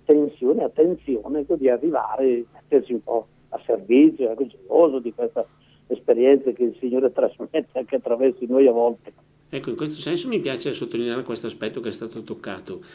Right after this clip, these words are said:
Speaker 2: eh, l'impegno per la religione, in questo caso per la fede ovviamente, ma con il giusto spirito, non è una cosa esasperata, eh, diciamo quasi quasi troppo difficile,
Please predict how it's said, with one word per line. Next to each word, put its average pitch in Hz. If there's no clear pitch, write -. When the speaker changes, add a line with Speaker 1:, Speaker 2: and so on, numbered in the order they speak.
Speaker 2:
eh, 123
l'impegno 143
per 135
la 117
religione, 113
in -
questo 101
caso 110
per 104
la 92
fede 113
ovviamente, 107
ma 131
con 151
il 151
giusto 170
spirito, 107
non 143
è 139
una 139
cosa 120
esasperata, 113
eh, 117
diciamo 123
quasi 127
quasi 127
troppo 135
difficile, 135